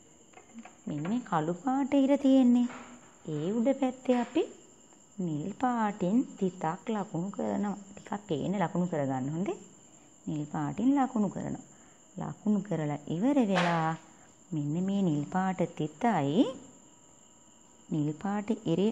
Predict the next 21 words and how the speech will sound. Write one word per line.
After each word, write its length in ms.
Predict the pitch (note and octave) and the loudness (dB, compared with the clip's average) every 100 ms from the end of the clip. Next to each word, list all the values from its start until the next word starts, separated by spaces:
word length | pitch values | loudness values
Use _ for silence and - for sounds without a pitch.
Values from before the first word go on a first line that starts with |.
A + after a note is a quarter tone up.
| - | 0
අවසාන 500 | D#3+ D#3 - C4+ D#4 | -2 0 4 6 6
තැන 300 | D4 E4 D4 | 2 0 2
තියෙන 240 | C#4 C#4 | 4 4
කෙළවර. 520 | - D#3+ E3 C#4+ E4 D#4 D#4 - - - - - - | 6 4 6 8 8 6 2 -6 -20 -20 -20 -20 -14
අන්න 440 | D#3+ D#3 E3 G3 G3 G3 - | -8 -4 -2 2 2 0 -2
එතනට 600 | D#3 - A3 A3 A3 G#3+ G#3 G3+ G3 G3 - - - - - | -4 0 2 6 4 4 2 2 2 -2 -8 -20 -20 -20 -16
ඉරක් 380 | - D3 D#3+ G3 - - | -8 -4 -2 -4 -8 -6
ඇඳලා 500 | G3 F#3+ F#3 G3 D#4 | -2 0 0 0 0
යා 260 | D#4+ D#4 D4+ | 2 2 2
කරනවා. 580 | C4+ G3+ D#3+ D3+ D3 D3 - - - - - - - | 2 0 2 2 0 -4 -12 -20 -20 -20 -20 -20 -8
අනිත් 280 | D#3+ D#3+ F3+ | -4 -2 -4
පැත්තත් 420 | - D4+ D4 D4 C#4 C4+ - - - - - - | 0 2 2 0 -2 -2 -4 -20 -20 -20 -20 -10
මේ 260 | E3+ D#3 | -6 -4
නිල් 240 | D#3 D#3 D3 | -2 -2 -2
පාට 320 | D#3 D3 C#3+ | -4 -6 -6
තිත 240 | D3+ C#3 D3+ | -8 -6 -4
ගාව 280 | D3 C#3+ D3 | -2 -2 -2
ඉඳලා 480 | F3+ B3+ C#4 C#4 C#4 - - - - | -2 0 0 0 -2 -8 -20 -20 -14
නිල් 240 | - D3 C#3 | -6 -4 -4
පාට 360 | E3 D#3 D3+ D#3 - - - | -4 -4 -4 -6 -8 -16 -8
ඉර 180 | D3+ | -4